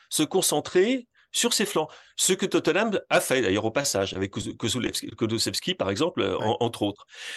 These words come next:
Speaker 1: Euh, alors, il y a ça. Il y a le fait que tu as également une équipe qui, euh, euh, à laquelle il manque un certain Kevin De Bruyne.
Speaker 2: Tout à fait.
Speaker 1: Euh, je veux dire, c'est, c'est aussi bête que ça.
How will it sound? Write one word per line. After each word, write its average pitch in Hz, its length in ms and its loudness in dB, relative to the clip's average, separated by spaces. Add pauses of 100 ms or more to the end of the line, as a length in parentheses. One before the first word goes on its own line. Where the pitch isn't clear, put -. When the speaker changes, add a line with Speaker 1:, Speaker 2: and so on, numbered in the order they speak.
(200)
Speaker 1:
Euh, 139 320 4 (520)
alors, 131 160 2
il 165 40 2
y 180 40 6
a 185 60 4
ça. 151 300 2 (360)
Il 131 100 0
y 175 60 8
a 196 320 4
le 143 240 4
fait 190 320 0
que 151 100 -2
tu 160 360 0
as 160 100 4
également 147 640 0
une 139 200 -4
équipe - 460 -10
qui, 139 380 -6
euh, 113 200 2 (560)
euh, 117 320 0
à 127 100 -2
laquelle 151 320 0
il 147 80 -4
manque 139 180 -4
un 127 40 -2
certain 135 280 -4
Kevin 147 280 -4
De 156 80 2
Bruyne. 160 480 -2 (160)
Speaker 2:
Tout - 200 -20
à - 20 -10
fait. - 240 -14
Speaker 1:
Euh, 113 240 0 (760)
je - 100 -10
veux - 20 -6
dire, 165 140 -2
c'est, - 220 0
c'est 139 200 0
aussi 135 240 0
bête 165 240 0
que 160 120 4
ça. 185 300 -2